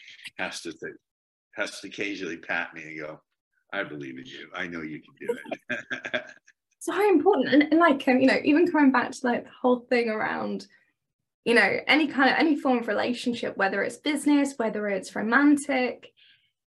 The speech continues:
Speaker 2: if you're leading with, "Do you know what? You did a really crap job at that. You need to do this. You need to do that. And do you know what? You didn't do enough there."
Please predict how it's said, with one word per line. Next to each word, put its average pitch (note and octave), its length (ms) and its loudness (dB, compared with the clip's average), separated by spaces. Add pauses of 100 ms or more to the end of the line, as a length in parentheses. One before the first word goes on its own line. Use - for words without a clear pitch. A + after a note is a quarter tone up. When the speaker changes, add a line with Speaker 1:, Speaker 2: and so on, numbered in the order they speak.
(200)
Speaker 2:
if G4 320 -2
you're F#4 300 2
leading D4 500 2
with, A#3 220 0
"Do E4+ 80 0
you F#4+ 40 2
know F#4 100 2
what? F4+ 180 -2
You C#4 80 -8
did C4+ 140 -4
a A#3+ 100 -2
really E4+ 240 -2
crap - 320 -10
job F4 160 -2
at - 180 -2
that. D#4+ 380 0
You D4 180 -4
need F4 120 -6
to D#4+ 80 -6
do D4 260 0
this. C#4 340 -2
You E4 160 0
need F4+ 160 -4
to D#4+ 80 -8
do C#4 240 -4
that. B3 240 0
And A#3+ 80 -8
do A#3 60 -10
you D4+ 60 -4
know F#4+ 100 0
what? C4 160 -4
You C#4+ 200 2
didn't F4 220 0
do C#4+ 160 -4
enough A3 400 -4
there." - 260 -10